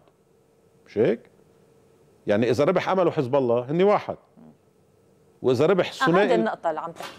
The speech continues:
Speaker 2: فيها، يعني
Speaker 1: رجعنا.
Speaker 2: آخر شيء عم يطلعوا حلفاء،
Speaker 1: يعني
Speaker 2: الأول
Speaker 1: لك،
Speaker 2: والثاني عم بيكونوا،
Speaker 1: لك وقت اللي عم
Speaker 2: آه،
Speaker 1: نقول
Speaker 2: ثنائي، سواء
Speaker 1: ت-،
Speaker 2: عند المسيحيين أو عند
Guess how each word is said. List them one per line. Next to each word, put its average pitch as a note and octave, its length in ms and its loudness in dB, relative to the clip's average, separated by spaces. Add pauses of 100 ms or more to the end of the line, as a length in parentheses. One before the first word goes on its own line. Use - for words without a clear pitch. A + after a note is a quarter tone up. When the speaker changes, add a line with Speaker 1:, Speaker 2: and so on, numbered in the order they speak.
(100)
Speaker 2:
فيها، E3+ 80 -12
يعني D#3 120 -10
Speaker 1:
رجعنا. F3 180 2
Speaker 2:
آخر A3 80 -6
شيء D4+ 140 -2
عم A#3+ 160 -2
يطلعوا B3+ 280 0
حلفاء، A#3+ 540 2
Speaker 1:
يعني C#3 260 0
Speaker 2:
الأول C4 300 4
Speaker 1:
لك، B3 60 0
Speaker 2:
والثاني A#3+ 380 0
عم G#3+ 160 0
بيكونوا، A#3 260 -2 (100)
Speaker 1:
لك B2+ 40 0
وقت D3+ 160 2
اللي E3 120 -2
عم E3 100 0
Speaker 2:
آه، D#3 40 2
Speaker 1:
نقول F3 300 4
Speaker 2:
ثنائي، A3 320 0
سواء A3 180 -2
Speaker 1:
ت-، F3 120 2
Speaker 2:
عند A3 160 0
المسيحيين A3 420 -2
أو F3 60 2
عند E3 80 0